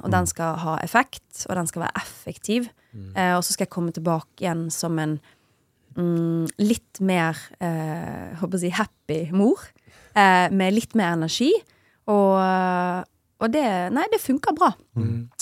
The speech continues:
Speaker 1: Men det har jo selvfølgelig endret seg, eh, ganske mye da, nå på nå straks, eh, ja, to år. Blir hun nå i mars.
Speaker 2: Da har kanskje målet og motivasjonen for trening
Speaker 1: Mm.
Speaker 2: også endret seg litt.
Speaker 1: Ja.
Speaker 2: Som du sier, at du liksom, du skal ha mer energi til å være en bedre mor.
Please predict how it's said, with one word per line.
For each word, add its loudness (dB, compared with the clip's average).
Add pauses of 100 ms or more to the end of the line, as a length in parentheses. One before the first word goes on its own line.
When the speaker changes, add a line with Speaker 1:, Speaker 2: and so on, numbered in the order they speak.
Speaker 1:
Men 6
det 6
har 6
jo -2
selvfølgelig 2
endret 2
seg, -4
eh, -2
ganske -2
mye -2
da, -2
nå -2
på -4
nå 2 (100)
straks, -6
eh, -6
ja, -6
to -2
år. -2 (840)
Blir 2
hun -2
nå -2
i -4
mars. -12 (260)
Speaker 2:
Da 2
har 4
kanskje 6
målet 6
og 2
motivasjonen -2
for -10
trening 0
Speaker 1:
Mm. 0
Speaker 2:
også -4
endret -6
seg -6
litt. -8 (240)
Speaker 1:
Ja. 8
Speaker 2:
Som 8
du 6
sier, 2
at 2
du -4
liksom, 0
du 0
skal -2
ha 2 (800)
mer 8
energi 4
til -4
å 4
være 2
en 0
bedre 0
mor. 4